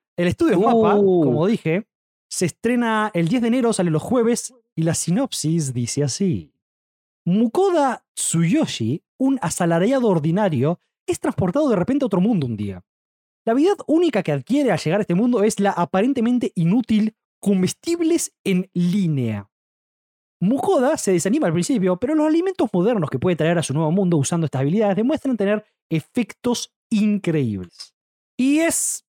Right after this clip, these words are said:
Speaker 1: literalmente eso. Es un tipo,
Speaker 2: Boludo.
Speaker 1: un tipo oficinista que se mueve al otro mundo y su habilidad es simplemente como entrar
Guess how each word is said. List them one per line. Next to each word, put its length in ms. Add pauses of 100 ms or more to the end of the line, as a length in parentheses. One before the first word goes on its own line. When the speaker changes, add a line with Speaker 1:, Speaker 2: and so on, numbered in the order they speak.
(280)
Speaker 1:
literalmente 840
eso. 320 (420)
Es 80
un 120
tipo, 300
Speaker 2:
Boludo. 580
Speaker 1:
un 140
tipo 440
oficinista 840
que 80
se 100
mueve 180
al 60
otro 160
mundo 320
y 80
su 140
habilidad 500
es 140
simplemente 480
como 220
entrar 580